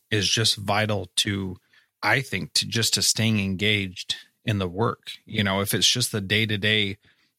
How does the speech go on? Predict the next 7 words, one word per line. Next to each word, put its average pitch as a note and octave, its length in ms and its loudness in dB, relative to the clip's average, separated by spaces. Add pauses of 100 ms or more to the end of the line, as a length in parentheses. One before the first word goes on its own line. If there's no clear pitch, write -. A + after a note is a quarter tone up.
(120)
putting A2+ 260 2
out F#2+ 200 0
fires, F#2+ 500 0
we're G#2 180 0
always G2 460 0
gonna F#2+ 220 -2
be F2+ 400 -6